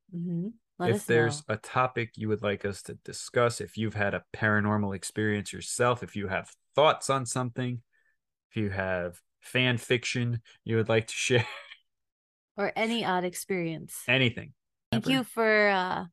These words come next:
Speaker 1: putting up with our colds today.
Speaker 2: Our stuffy noses.
Speaker 1: But next time we'll be on the mend.
Speaker 2: Oh, if you like the show,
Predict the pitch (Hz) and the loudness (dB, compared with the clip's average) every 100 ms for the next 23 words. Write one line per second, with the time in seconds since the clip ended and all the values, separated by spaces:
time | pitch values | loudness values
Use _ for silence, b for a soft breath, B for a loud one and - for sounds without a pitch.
0 | _ _ _ - 214 196 180 175 170 180 | _ _ _ -4 0 2 2 0 -2 0
1 | 170 170 - 196 185 175 - 196 185 175 | 0 -4 0 2 2 -2 -4 0 2 2
2 | 185 _ _ _ - - - - 101 101 | -2 _ _ _ -14 -12 -10 -8 -6 -6
3 | 107 98 98 104 95 110 107 - _ _ | -6 -8 -6 -6 -8 -12 -14 -16 _ _
4 | _ _ _ _ _ _ _ _ _ - | _ _ _ _ _ _ _ _ _ -6
5 | 175 - 180 175 - 170 170 165 165 165 | -4 -4 -6 -6 -4 -2 -2 -2 -2 -4
6 | 165 - _ _ _ _ _ - 185 175 | -4 -12 _ _ _ _ _ -2 2 2
7 | 165 156 151 151 _ _ _ _ _ _ | 4 2 -2 -8 _ _ _ _ _ _
8 | _ _ 107 117 107 127 127 135 117 110 | _ _ 2 4 4 6 6 6 2 0
9 | 113 104 101 | 2 2 0